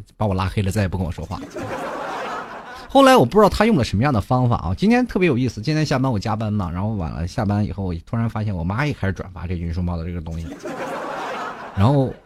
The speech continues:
我看到一个我妈未接电话，就马上给我妈打电话了。我妈说：“喂，你还没下班呢？”我说：“你是不是买云书猫了？”我妈说：“是的。”好的。我说：“你这真是啊，真是，哎呀，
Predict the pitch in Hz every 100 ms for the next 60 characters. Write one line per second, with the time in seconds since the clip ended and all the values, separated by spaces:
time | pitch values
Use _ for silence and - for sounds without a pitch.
0 | _ 98 - _ - _ _ _ 110 92
1 | 139 104 98 98 113 76 85 92 101 101
2 | 95 95 90 90 87 85 92 90 95 90
3 | 90 - - 87 92 95 101 110 190 269
4 | 269 208 233 247 233 208 202 165 92 104
5 | 117 117 90 87 - 233 170 160 139 110
6 | 90 92 85 104 98 87 85 90 92 87
7 | - 82 85 - 82 - 95 - 269 -
8 | 311 - - - - - - - - -
9 | - - - - - - _ 110 165 113
10 | 139 - 180 208 131 90 78 90 - 156
11 | 139 113 90 - _ _ _ - 95 90